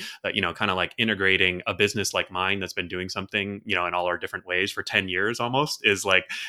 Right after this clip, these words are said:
you know, it, it's, there's a lot of moving pieces, right? And so basically we're kind of at the stage where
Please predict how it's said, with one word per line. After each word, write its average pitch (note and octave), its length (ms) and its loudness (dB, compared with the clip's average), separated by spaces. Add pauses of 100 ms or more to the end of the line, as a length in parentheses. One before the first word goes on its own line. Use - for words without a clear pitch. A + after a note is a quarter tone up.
(100)
you - 60 0
know, G#2 280 6 (100)
it, C#3 220 4
it's, D3+ 320 2
there's D3+ 180 6
a D3+ 60 2
lot B2+ 220 8
of G#2+ 60 4
moving G2 300 -2
pieces, F2 460 -8
right? F2+ 240 0
And F#2 160 -10
so F#2+ 160 2
basically G#2+ 480 2
we're G#2 120 0
kind G2+ 200 0
of F2+ 80 -2
at F2 120 -2
the F2+ 60 -10
stage F2+ 420 0
where F2 200 -2